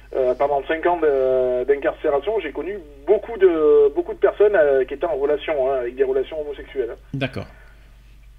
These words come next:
Speaker 1: Donc je pense que c'est beaucoup plus maintenant.
Speaker 2: D'accord. Bon, peut-être pas, peut-être pas non plus quatre sur cinq, faut pas exagérer. Et puis on peut pas dire
Speaker 1: Non,
Speaker 2: la
Speaker 1: non,
Speaker 2: moitié
Speaker 1: non,
Speaker 2: non plus.
Speaker 1: non, non,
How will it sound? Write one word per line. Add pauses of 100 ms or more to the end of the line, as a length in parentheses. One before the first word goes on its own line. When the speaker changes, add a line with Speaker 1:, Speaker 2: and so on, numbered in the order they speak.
(100)
Speaker 1:
Donc
je
pense
que
c'est
beaucoup
plus
maintenant. (160)
Speaker 2:
D'accord.
Bon,
peut-être
pas,
peut-être
pas
non
plus
quatre
sur
cinq,
faut
pas
exagérer.
Et
puis
on
peut
pas
dire
Speaker 1:
Non,
Speaker 2:
la
Speaker 1:
non,
Speaker 2:
moitié
Speaker 1:
non,
Speaker 2:
non
plus.
Speaker 1:
non,
non,